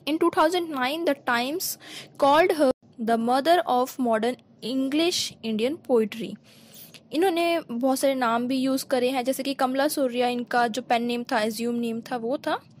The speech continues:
और इनकी जो पोएट्री है, An Introduction, वो बहुत ज़्यादा फेमस है और ये नॉर्मल लैंग्वेज है, मतलब कि इसे हम पढ़ के समझ सकते हैं इनकी लैंग्वेज में कि इस पोएट्री में इन्होंने क्या लिखा है।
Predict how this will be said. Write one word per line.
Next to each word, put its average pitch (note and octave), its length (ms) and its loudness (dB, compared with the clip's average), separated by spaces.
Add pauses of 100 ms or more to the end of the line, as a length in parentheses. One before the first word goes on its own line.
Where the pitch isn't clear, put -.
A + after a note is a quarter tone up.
(460)
और C#4+ 80 2
इनकी D#4+ 340 -4
जो G4 120 0
पोएट्री E4 560 0
है, D4 480 2
An C4 120 -2
Introduction, D#4 680 0
वो D4+ 100 -2
बहुत B3 260 0
ज़्यादा C#4+ 200 2
फेमस A#3 440 -2
है C4+ 100 -4
और C4+ 140 -6
ये C4 280 -2 (560)
नॉर्मल D4 320 2
लैंग्वेज D4+ 460 2
है, D4 60 2
मतलब C4+ 340 0
कि C#4+ 120 -2
इसे C4+ 280 -2
हम C#4+ 180 0
पढ़ C4 180 2
के C#4+ 120 -2
समझ C4+ 260 0
सकते B3 360 -2
हैं B3 160 -2
इनकी A#3+ 360 -8
लैंग्वेज A3+ 400 0
में A#3 180 -6
कि A#3 260 -8
इस A3 200 -8
पोएट्री A3+ 320 -4
में A#3 80 -2
इन्होंने A#3 180 -4
क्या A3 200 0
लिखा B3 300 -4
है। C4+ 160 -2